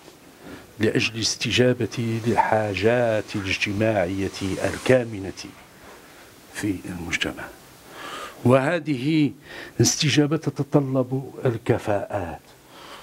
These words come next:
وكل الكفاءات يجب أن تنخرط في هذا الأمر. لذلك تحدثنا أو أكدنا في هذه المحطة على الأفق الاتحادي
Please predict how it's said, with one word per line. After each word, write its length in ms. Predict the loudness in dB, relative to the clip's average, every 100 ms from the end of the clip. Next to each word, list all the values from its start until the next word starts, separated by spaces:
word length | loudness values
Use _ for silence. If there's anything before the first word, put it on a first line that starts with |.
| -16 -2 0
وكل 460 | 2 4 2 2
الكفاءات 1000 | 0 2 2 2 0 0 -2 -2 -2 0
يجب 340 | 0 0 -2
أن 160 | -2 -2
تنخرط 560 | -4 -4 -2 -2 -2 -4
في 180 | -4
هذا 60 | -6
الأمر. 200 | -8 -6 0
لذلك 560 | 4 4 2 -2 -6 -8 -16 -20 -20 -20 -20 -20 -20 -20 -20 -20 -20 -20 -16 2
تحدثنا 880 | 4 4 2 0 2 2 2 0 -4 -12 -20 -20 -20 -20 -20 -20 -20 -20 -2 2
أو 240 | 4 2 -4
أكدنا 600 | -4 0 0 2 -2 0
في 220 | 0 2
هذه 320 | 2 0 -4
المحطة 600 | -2 -4 -4 2 4 4 -4 -20 -20 -20 -20 -2
على 180 | 0 0
الأفق 480 | 0 -2 -2 -2 -2
الاتحادي 800 | -4 -4 -2 0 2 0 -2